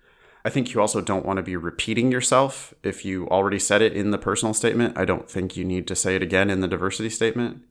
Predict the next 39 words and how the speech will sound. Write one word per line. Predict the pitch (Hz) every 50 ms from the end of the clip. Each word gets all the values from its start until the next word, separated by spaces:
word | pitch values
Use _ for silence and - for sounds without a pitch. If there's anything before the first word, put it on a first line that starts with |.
| _ _ _ _ _ _ _ _ _ _ _ _ _ _ _ _ _
But, | - 101 98 95 87 - - - -
uh, | 92 90 87 87 -
if | - 98
you're | 113 98
gonna | 110 101 98
write | 101 104 82
your | 87
personal | - 120 117 - 113
statement | 107 - 107 - 80 95 - -
about | 87 - 90 - -
some | - - 92 90 -
other | 78 90 90 87
topic, | 90 - 113 120 120 117 107 101 98 -
then | 104 92 92 92 90 92
you | 92 90
could | 87 - 90 -
totally | - 98 95 90 90 87
write | 82 82 80 76 - -
about | - 85 87 90 85 76 73 - - - _ -
any | 120 135 131 120 113
kind | - 117 107 98 92
of | 87 85 82
diverse | 92 87 78 90 87 87 - -
perspectives | - - 78 73 - - 82 85 - - 80 71 82 82 -
that | - 73 71 -
you | 82 87 82
think | - 92 85 82 80 -
you're, | - 80 76 69 73 101 - _
you | 104 104
know, | 78 - -
if | - -
you | 120
can | 120 107 104
make | 107 107 -
a | 101
credible | 98 - 139 135 123 110 110 107
case | - - 104 85 80 -
for, | - - - 78 80 85 87
"Hey, | 120 117 92 67 53 71 -